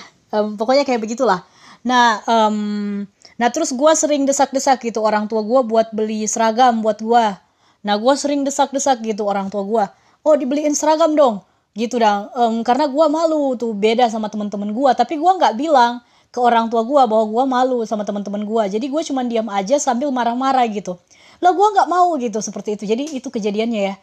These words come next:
Jadi, em, akhirnya orang tua yang nggak punya duit ya kepancing <laughs> juga kan, gua marah-marahin kan. Jadi kepancing juga orang tua nih. Jadi akhirnya marah juga orang tua, "Tunggu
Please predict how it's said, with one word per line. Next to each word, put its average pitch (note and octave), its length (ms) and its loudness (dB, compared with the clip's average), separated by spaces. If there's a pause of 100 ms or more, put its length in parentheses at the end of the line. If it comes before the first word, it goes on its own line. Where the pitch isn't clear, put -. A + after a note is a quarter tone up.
(300)
Jadi, C#4+ 240 -2
em, C4+ 320 0
akhirnya C#4+ 320 -2
orang C4+ 240 2
tua C4+ 160 0
yang C4 160 0
nggak A#3+ 160 0
punya A#3+ 160 -2
duit D4 240 -6
ya A#3 80 0
kepancing A3+ 420 -2
<laughs> C4 60 2
juga D4 240 6
kan, C4+ 160 0
gua A#3+ 80 2
marah-marahin A3 640 -2
kan. A3+ 160 -4 (320)
Jadi C4+ 240 -2
kepancing C4 400 0
juga A#3+ 160 -2
orang A3+ 320 0
tua F#3+ 160 0
nih. A#3+ 160 -2 (420)
Jadi E4 240 0
akhirnya F4+ 320 0
marah F4+ 160 4
juga F4+ 240 2
orang D#4+ 240 4
tua, D4+ 320 4
"Tunggu G4 320 -4